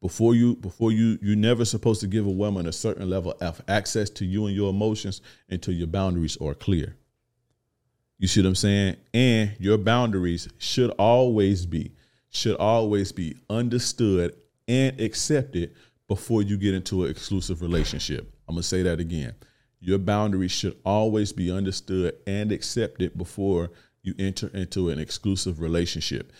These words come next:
You cannot wait to set boundaries because it ain't gonna matter. It's not going to work. You cannot change a player's game in the ninth inning. Shout out to Hove. What that means is you can't, if a woman is disrespecting you, disrespecting you, disrespecting you, disrespecting you,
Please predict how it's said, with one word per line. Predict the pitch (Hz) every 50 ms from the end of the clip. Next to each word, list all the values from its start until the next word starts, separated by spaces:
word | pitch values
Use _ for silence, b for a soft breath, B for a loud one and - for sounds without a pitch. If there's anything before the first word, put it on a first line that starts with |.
| b b b _
You | - 82
cannot | - - - - 110 113 110 110 113 113 95 -
wait | 92 90 101 101 90 - - -
to | - 92
set | 87 - - 95 71 - 87
boundaries | 98 92 90 87 82 78 82 85 -
because | - 90 - - 90 80 90
it | 85 85
ain't | 87 92 85 85
gonna | 95 87 82
matter. | 82 87 87 82 73 - -
It's | - - -
not | 90 80 69 -
going | - 82 71 73
to | - -
work. | 82 85 80 67 - B B B B B _ _
You | - -
cannot | - 110 107 104 113 113 - -
change | - - 113 107 104 92
a | 98 -
player's | - - 101 95 92 85
game | 87 98 95 92 87 73 73 69 65 - _ -
in | 92 85
the | 82
ninth | 80 87 82 80 80 - -
inning. | 85 78 69 65 69
Shout | - - 98 90 85
out | 73 -
to | - 85
Hove. | 90 82 76 - - - b b b b b b _
What | 90 87 85 -
that | 107 113 120
means | 123 120 117 117 107 95 85
is | 82 76 76 - B B B B B _
you | 95 90 87
can't, | - - 120 120 117 117 - -
if | 92 87 -
a | 87
woman | 82 87 104 117 123 123 117
is | 113 104 82
disrespecting | 82 95 95 - - - - - - 95 85 - 98 90
you, | 85 82
disrespecting | 80 85 87 82 - - 90 - - - 87 85 - 87 82
you, | 80 78
disrespecting | 76 85 78 - - 80 - - 82 78 76 85 85
you, | 76 76
disrespecting | 69 73 71 - - 71 - - 82 71 - - 76 71
you, | 69 -